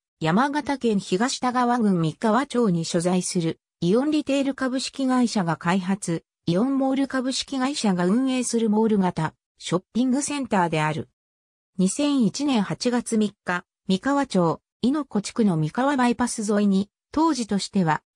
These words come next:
県内最大級の商業施設面積四万千二百平方メートルを持つイオン三河、ショッ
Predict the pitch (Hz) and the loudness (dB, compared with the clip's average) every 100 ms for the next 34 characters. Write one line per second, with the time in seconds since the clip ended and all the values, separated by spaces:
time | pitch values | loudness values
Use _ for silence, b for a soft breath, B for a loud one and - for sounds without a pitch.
0 | - 196 254 302 294 277 254 240 247 254 | -4 0 0 0 -2 0 0 2 0 -2
1 | 254 254 233 202 - 240 208 180 170 - | -2 0 2 0 0 0 2 2 0 -2
2 | 262 - 254 262 247 202 - 170 170 226 | -2 -2 -2 -2 -2 -2 0 0 2 2
3 | 233 240 - 233 170 160 165 240 254 220 | 2 0 0 0 0 0 -2 -2 -2 0
4 | 233 269 294 285 302 294 - 196 165 156 | 0 0 0 0 0 -2 -2 0 2 0
5 | 202 - 196 175 165 180 - 170 160 - | 0 0 0 0 0 -2 -2 -2 -2 -4
6 | _ _ - - | _ _ -8 -6